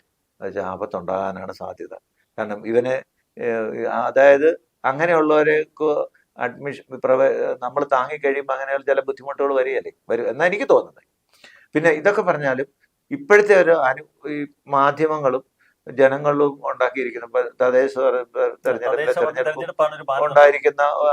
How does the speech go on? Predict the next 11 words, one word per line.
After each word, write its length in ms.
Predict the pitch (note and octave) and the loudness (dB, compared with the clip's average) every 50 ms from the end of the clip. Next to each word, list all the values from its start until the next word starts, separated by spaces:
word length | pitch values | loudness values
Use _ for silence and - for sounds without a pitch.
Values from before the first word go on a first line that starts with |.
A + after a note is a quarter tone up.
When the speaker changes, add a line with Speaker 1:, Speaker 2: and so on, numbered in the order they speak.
| C3+ B2 C3+ | 0 0 -2
Speaker 1:
അടിസ്ഥാനം 520 | D3 D3 D3+ D3 - - D3 D3+ D3+ D3+ C#3+ | -4 -6 -8 -14 -6 -2 0 0 2 2 0
വെച്ച് 220 | C3+ B2+ - C#3+ E3+ - _ _ _ _ _ _ | -2 -2 -2 -6 -6 -6 _ _ _ _ _ _
ഒരു 440 | C#3+ C#3+ C#3+ D3 D3 - - - - _ B2+ | 2 4 4 4 2 2 -2 -6 -10 _ 0
ഭരണവിരുദ്ധ 560 | B2+ C3 C#3 D#3 E3 D#3+ E3 D#3 D3+ D3+ D#3 | 2 2 2 2 2 2 2 2 2 2 0
വികാരം 640 | C#3+ C#3 C#3+ C3 A#2 C3+ C3+ C#3 D3 D3+ C#3+ B2+ A2+ | 0 0 -2 -4 -2 0 2 2 2 2 2 0 -2
ഉണ്ടെന്നുള്ളത് 400 | A2 A2 G#2+ A2 G#2 G#2 A2+ A2 | -2 -4 -6 -6 -10 -12 -14 -12
ശരിയാണ്. 360 | - F#2 E2+ F#2 F2 D#2+ - _ _ _ _ _ _ _ - | -12 -12 -10 -8 -10 -10 -12 _ _ _ _ _ _ _ -12
പക്ഷേ 180 | - - D#3 D#3 | -6 -4 -2 -2
ഈ 40 | |
ഭരണവിരുദ്ധ 640 | D#3 C#3+ C#3 C3 C3 C#3+ D#3 D#3 D#3 E3 D#3+ D3 D#3+ D#3+ | -2 -2 -4 -4 -4 -4 -6 -6 -6 -8 -8 -6 -6 -6
വികാരം 540 | D#3 D3+ C#3+ C#3+ C#3 C#3 C3+ C#3+ D3+ D3+ | -4 0 0 2 2 2 2 0 -2 -4